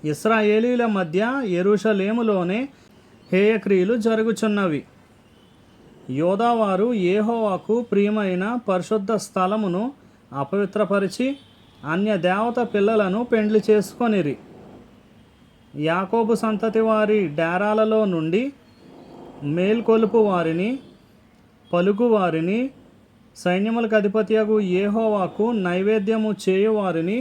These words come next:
యెహోవా నిర్మూలము చేయును. మరియు రెండవసారి మీరాలాగుననే చేయుదురు. యెహోవా బలిపీఠమును మీరు ఏడుపుతోనూ కన్నీళ్లతోనూ రోదనముతోనూ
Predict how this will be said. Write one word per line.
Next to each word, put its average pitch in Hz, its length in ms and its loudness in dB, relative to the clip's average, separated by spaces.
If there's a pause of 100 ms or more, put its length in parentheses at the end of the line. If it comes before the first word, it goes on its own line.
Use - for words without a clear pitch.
(640)
యెహోవా 208 580 0
నిర్మూలము 202 640 0
చేయును. 208 460 2 (1080)
మరియు 196 420 2 (140)
రెండవసారి 202 920 0
మీరాలాగుననే 202 1080 0 (160)
చేయుదురు. 185 520 2 (920)
యెహోవా 220 540 0
బలిపీఠమును 196 840 0 (480)
మీరు 190 440 0 (300)
ఏడుపుతోనూ 202 720 0 (360)
కన్నీళ్లతోనూ 202 920 0 (540)
రోదనముతోనూ 190 920 -2